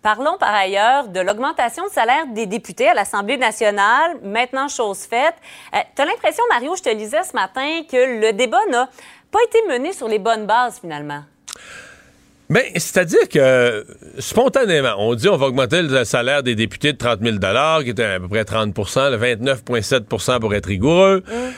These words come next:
Speaker 2: Puis, ben, on fait quoi ? On va dans le salaire des députés. Là, tu peux aller sur le site de l'Assemblée nationale, puis tu le trouves, le salaire des députés. Puis le salaire de base était de cent un mille. Puis après ça, tu fais les calculs. Mais, euh,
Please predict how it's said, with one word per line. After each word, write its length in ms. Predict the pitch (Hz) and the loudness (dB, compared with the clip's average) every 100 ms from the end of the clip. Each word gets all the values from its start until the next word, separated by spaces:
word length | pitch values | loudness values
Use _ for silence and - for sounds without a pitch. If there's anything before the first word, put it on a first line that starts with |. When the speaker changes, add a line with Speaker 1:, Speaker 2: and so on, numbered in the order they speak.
| - - | -10 -2
Speaker 2:
Puis, 100 | 151 | 0
ben, 260 | 127 120 117 | 2 0 0
on 80 | |
fait 180 | 110 123 | 0 -2
quoi ? 200 | 95 175 | 2 2
On 120 | 156 104 | 2 2
va 180 | 135 | 2
dans 60 | 110 | 0
le 600 | 73 - _ _ _ - | -6 -16 _ _ _ -12
salaire 320 | - 107 117 | -4 0 0
des 120 | 107 104 | -2 -4
députés. 380 | 101 - - | -6 -8 -8
Là, 100 | 110 | -6
tu 80 | 135 | -6
peux 80 | - | -4
aller 160 | 104 110 | -4 -2
sur 100 | 110 | -6
le 40 | |
site 200 | 90 123 | -4 -4
de 40 | 107 | -2
l'Assemblée 360 | 104 110 104 | -2 -2 0
nationale, 520 | 107 104 110 101 110 107 | 0 -2 -2 -2 -2 -4
puis 100 | 95 | -8
tu 140 | 110 | -6
le 60 | 92 | -4
trouves, 320 | 113 82 107 | -2 -2 -4
le 80 | 101 | -2
salaire 300 | 104 110 113 | -2 0 -2
des 100 | 101 | -4
députés. 300 | 101 - 208 | -4 0 2
Puis 100 | 170 | 2
le 60 | |
salaire 360 | - 131 147 160 | 2 0 0 0
de 120 | 127 | 2
base 280 | 131 214 160 | 2 2 0
était 200 | 127 165 | 0 0
de 40 | |
cent 200 | - 143 | 2 2
un 160 | 123 117 | 2 2
mille. 240 | 107 71 | 0 -2
Puis 80 | 101 | -4
après 220 | 107 104 98 | -2 -2 -2
ça, 120 | 135 | -4
tu 100 | - | -2
fais 100 | 110 | -4
les 120 | 98 | -4
calculs. 460 | 90 85 82 202 170 - _ - - - - - - - - - _ _ | -6 -6 0 2 2 -4 _ -20 -20 -20 -20 -20 -20 -20 -20 -20 _ _
Mais, 340 | 98 110 113 - | -2 -2 -2 -2
euh, 380 | - 117 - | -2 -2 -2